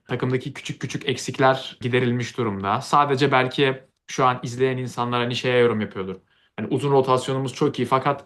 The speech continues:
kısa rotasyonumuzda adam eksiği var. Shane Larkin, Kenan Spy ve Berk Uğurlu şeklinde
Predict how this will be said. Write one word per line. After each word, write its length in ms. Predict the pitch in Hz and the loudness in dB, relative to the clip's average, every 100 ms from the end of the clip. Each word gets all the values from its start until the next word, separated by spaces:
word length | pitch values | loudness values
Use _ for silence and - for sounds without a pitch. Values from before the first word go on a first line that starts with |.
| - | -12
kısa 200 | - 123 | -2 -2
rotasyonumuzda 840 | 110 104 101 107 107 113 139 135 | 0 -4 -6 -6 -4 -2 0 2
adam 240 | 120 120 104 | 2 2 0
eksiği 300 | 98 - 107 | -4 -4 -4
var. 160 | 95 - _ _ _ | -4 -10 _ _ _
Shane 320 | - 139 127 | -2 0 4
Larkin, 380 | 127 120 - 139 | 4 2 0 -6
Kenan 280 | 127 123 123 | -2 0 0
Spy 220 | 120 - | -2 -2
ve 260 | 127 131 127 | 0 0 2
Berk 240 | 123 120 | 0 0
Uğurlu 220 | 127 117 | -2 -2
şeklinde 560 | 117 110 107 107 101 98 | -4 -10 -6 -2 -2 -4